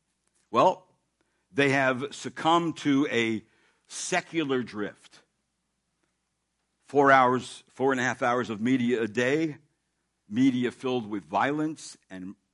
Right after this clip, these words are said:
promiscuity and adultery and incest and homosexuality and the twisting of gender, gender identity. All those things are happening on a regular basis in, in all the media that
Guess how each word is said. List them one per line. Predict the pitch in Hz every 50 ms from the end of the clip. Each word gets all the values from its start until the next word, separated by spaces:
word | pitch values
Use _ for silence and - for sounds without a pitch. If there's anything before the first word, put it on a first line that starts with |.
| _ _ _ _ _
promiscuity | - 107 101 95 92 - - - - 143 147 143 147 139 135 135 131 131 135 - -
and | 101 92 87
adultery | 85 87 85 - - 135 143 135 - - 127 120 117 117 117 113 117 - -
and | 82 82 82 85 80 _ _
incest | - 123 123 120 - - - 123 117 113 - - -
and | 90 90
homosexuality | 78 110 120 110 104 98 - - - 98 - - - 113 107 117 131 135 135 127 120 120 120 120 117 - _ _ _ _ _ _
and | - 107 104
the | 95 90
twisting | - - - 160 147 - - - 147 139 135
of | 117 107 101
gender, | 92 90 120 127 123 127 127 139 - -
gender | 85 85 123 127 123 120 120 113
identity. | 113 110 101 110 117 117 113 117 110 113 113 104 - _ _ _ _ _ _ _ _ _ _ _ -
All | 123 139 151 156
those | 135 143 139 131 -
things | - 151 143 127 107 120
are | 113 98
happening | 104 123 120 113 - 127 123 117 113 113
on | 110 113 107
a | 104
regular | 98 104 110 117 127 139 127 117 127 123 120 113 104
basis | 90 117 113 110 104 - - 101 87 - -
in, | 104 104 98 - -
in | 107 107
all | 113 - 110 117 123 120
the | 117 113
media | 110 110 113 113 104 95 92 92 92
that | 87 98 98 90 85